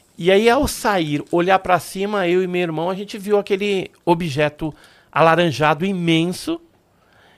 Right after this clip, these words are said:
e soltando objetos menores por baixo. Eu cheguei a contar dezesseis objetos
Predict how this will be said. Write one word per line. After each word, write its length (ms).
e 140
soltando 600
objetos 520
menores 560
por 160
baixo. 480
Eu 100
cheguei 300
a 40
contar 400
dezesseis 580
objetos 540